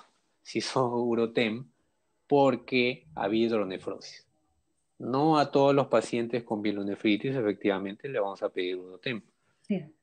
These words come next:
Speaker 2: Ah, no, que si la hidronefrosis estaba rela-, está relacionada, o sea, el absceso como algún efecto colateral de la misma, del mismo absceso puede ocasionar la hidronefrosis,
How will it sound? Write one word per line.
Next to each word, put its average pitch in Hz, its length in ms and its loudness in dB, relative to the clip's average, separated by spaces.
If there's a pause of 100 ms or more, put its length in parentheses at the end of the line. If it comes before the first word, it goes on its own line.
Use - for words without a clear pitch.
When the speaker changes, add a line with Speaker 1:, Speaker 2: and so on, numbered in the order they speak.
(120)
Speaker 2:
Ah, 240 60 2
no, 254 160 6
que 226 100 4
si 233 140 4
la 226 80 6
hidronefrosis 220 560 6
estaba 226 260 10
rela-, 226 300 8
está 196 240 4
relacionada, 196 680 4
o 208 60 -2
sea, 196 120 6
el 190 80 6
absceso 233 720 2
como 170 300 0
algún 175 260 2
efecto 202 560 0
colateral 160 460 2
de 170 140 2
la 156 100 6
misma, 156 420 -4
del 156 200 -4
mismo 160 140 -2
absceso 160 420 -6
puede 190 460 2
ocasionar 175 440 2
la 170 80 2
hidronefrosis, 170 800 -2